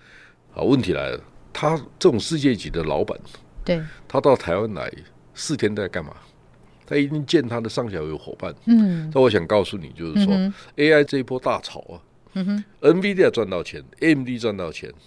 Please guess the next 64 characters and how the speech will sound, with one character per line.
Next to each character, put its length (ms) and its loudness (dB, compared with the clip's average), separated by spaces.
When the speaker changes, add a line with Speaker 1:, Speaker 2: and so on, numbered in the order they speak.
Speaker 1:
但 160 2
他 120 2
们 100 -4
钱 300 -6
是 120 -8
集 180 -12
中 220 -10
的。 80 -14
Speaker 2:
对。 60 -18
嗯 200 0
哼。 160 -2
Speaker 1:
台 180 4
湾 160 4
是 100 -4
供 300 4
应 140 -2
链 180 2
一 200 -2
票 240 8
都 80 2
赚 180 4
到 120 6
钱。 200 -8
Speaker 2:
对。 120 2
Speaker 1:
所 80 6
以 40 6
你 120 2
注 180 0
意 80 2
看 200 0
一 40 -8
下， 120 -2
不 140 0
要 80 6
讲 180 -2
nvidia 600 -2
啦， 200 -14
我 80 -6
们 120 -4
讲 180 2
A 160 4
M 80 -2
D 160 -2
这 140 0
一 80 2
次 160 -4
苏 180 -8
姿 160 -8
丰 180 0
到 140 2
台 120 -2
湾 200 4
来， 160 0
Speaker 2:
是。 80 -12
Speaker 1:
有 140 4
几 140 0
个 60 0
老 180 4
板 160 0
跟 100 -6
他 80 -6
见 160 -4
面 180 -8
了。 60 -18